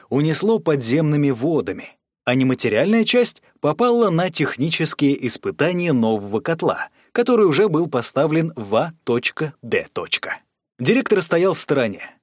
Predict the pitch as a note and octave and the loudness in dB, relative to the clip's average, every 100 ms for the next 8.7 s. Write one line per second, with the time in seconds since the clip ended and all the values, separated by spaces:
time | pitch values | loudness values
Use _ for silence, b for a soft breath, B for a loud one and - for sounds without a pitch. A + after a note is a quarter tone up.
0 | _ _ C3+ C3 B2 B2 D3 F#3 - B2 | _ _ -2 0 2 2 2 0 0 -2
1 | A#2 B2 A#2+ F3 A3 - C#3+ C#3+ C3+ - | 0 -2 0 0 0 -2 -2 0 0 0
2 | G#2+ G2 - - A2+ D3 G#3+ G#3 F3+ B | -4 -4 -6 -4 -4 0 2 2 0 B
3 | B B2 C#3+ G3 F3 B2 B2+ F#3 G3+ - | B -2 0 2 0 2 2 2 0 -4
4 | _ C3+ A#2+ G#2+ G2 C3 E3+ D#3 A#2 D#3 | _ -2 0 0 0 -2 0 0 0 2
5 | F3 - F2 - - _ _ _ _ A2+ | 2 0 -6 -12 -16 _ _ _ _ -2
6 | A#2 G#2+ A2+ C#3 C#3+ D3+ C#3+ C3+ A#2+ B2 | -2 0 0 0 2 -2 0 2 2 0
7 | A2 C3 B2 A#2 C3 B2+ A2+ C#3+ F3 D#3 | 2 0 0 0 0 0 0 0 0 -2
8 | C#3+ D#3+ E3 A3 - G#2+ | 0 2 2 2 2 -4